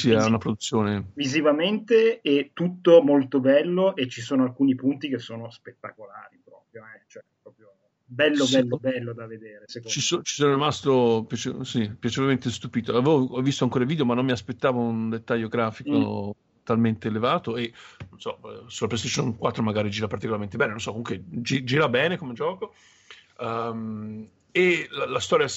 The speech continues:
Speaker 1: la storia è anche molto interessante perché è, mm, per fare la storia, lunga storia corta, è un, è un,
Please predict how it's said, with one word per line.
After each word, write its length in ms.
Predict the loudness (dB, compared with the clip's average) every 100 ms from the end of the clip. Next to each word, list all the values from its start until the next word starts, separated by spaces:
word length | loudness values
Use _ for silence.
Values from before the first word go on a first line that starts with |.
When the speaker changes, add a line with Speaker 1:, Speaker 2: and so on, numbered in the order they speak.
| -8
Speaker 1:
la 100 | -6
storia 340 | -2 0 0
è 60 | -4
anche 240 | -8 -8
molto 200 | -6 -6
interessante 360 | -6 -6 -6 -4
perché 380 | -4 -2 -4 -4 -12 -20 _
è, 260 | -4 -4 _ -20 -20 -20 -20 -20 -20 -20 -18
mm, 680 | -16 -16 -16 -16 -16 -16 -10
per 120 | -6
fare 140 | 0 0
la 60 |
storia, 180 | 2 2
lunga 500 | 0 -4 -4 0 0
storia 240 | 0 0 2
corta, 460 | 2 2 2 0
è 120 | -4
un, 340 | -8 -10 -12 -14
è 60 |
un, 500 | -14 -14 -16 -16 -16